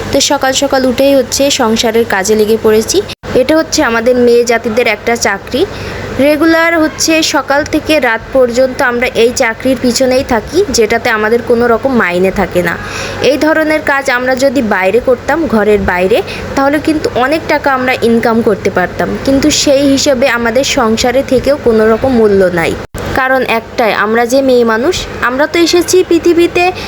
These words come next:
শুধুমাত্র হাসির পাত্র হতে। আমাদেরকে নিয়ে সবাই মজা করবে, হাসি ঠাট্টা করবে, আমাদেরকে কোনো রকম অধিকার দেবে না। এটাই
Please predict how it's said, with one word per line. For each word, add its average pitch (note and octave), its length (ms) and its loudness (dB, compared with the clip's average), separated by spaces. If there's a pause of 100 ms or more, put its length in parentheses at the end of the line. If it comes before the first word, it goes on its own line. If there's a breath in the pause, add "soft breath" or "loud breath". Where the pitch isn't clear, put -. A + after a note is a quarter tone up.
(120)
শুধুমাত্র D#4 640 0
হাসির A#3+ 520 -2
পাত্র A#3 420 0
হতে। F3+ 300 0 (480 loud breath)
আমাদেরকে A#3 600 0
নিয়ে A#3+ 200 4
সবাই A3 300 0
মজা G#3 320 2
করবে, G3+ 360 2
হাসি G#3 340 0
ঠাট্টা G#3 300 -2
করবে, G3+ 440 2
আমাদেরকে F#3+ 460 0
কোনো A#3 260 2
রকম A3+ 300 0
অধিকার A3+ 440 0
দেবে A3 200 2
না। G#3+ 180 0 (320 loud breath)
এটাই E4+ 280 0